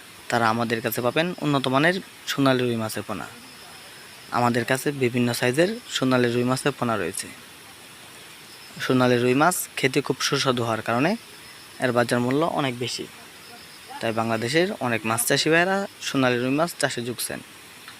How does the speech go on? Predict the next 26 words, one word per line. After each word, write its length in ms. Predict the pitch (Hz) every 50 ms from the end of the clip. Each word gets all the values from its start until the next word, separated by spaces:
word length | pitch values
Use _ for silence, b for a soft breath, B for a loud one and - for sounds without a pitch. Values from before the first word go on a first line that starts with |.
| - - - - - - - - - - - - - - - - - - -
সোনালী 320 | - 143 143 139 139 143 135 135
রুই 120 | 135 135 151
মাছ 140 | 165 185 185 - - - - - -
পুকুর 380 | 165 156 143 - 147 147 156 175 190 - - - - - - - - - - - - - - - - - - - - - 131
অথবা 220 | - 147 127 127 131
অন্য 120 | 139 139 139 127
যে 100 | 131 127 123
কোনো 120 | - 139 131 123
জলাশয়ে 420 | 123 120 123 131 - - 170 185 196 196 -
চাষ 160 | - 131 123 -
করতে 180 | - 113 - 117 104
পারবেন। 260 | 95 90 69 58 53 - - - - - - - - - - - - - - - - - - - - - - - - - - - - -
সোনালী 300 | - 139 131 127 127 127 120
রুই 120 | 123 123 131
মাছ 140 | 147 175 175 - - - - 143
একক 160 | - 151 143 -
চাষের 240 | - 131 123 127 113
ক্ষেত্রে 280 | - 117 - - 156 170 202 220 - - - - - - - - - - - - - -
প্রতি 280 | - 147 151 143 - 165 - -
শতাংশে 400 | 156 - 120 123 117 - 175 190 220 - - - - - - - - - - - - - - - - - - - - - - - - - - - - - - -
আশি 200 | 143 135 - 160 139 -
থেকে 180 | 139 127 165 170 180 - -
একশো 180 | 143 - - 139
পিস 160 | 127 139 131 - -
পোনা 180 | - 165 175 196 196 - -
চাষ 160 | - 135 123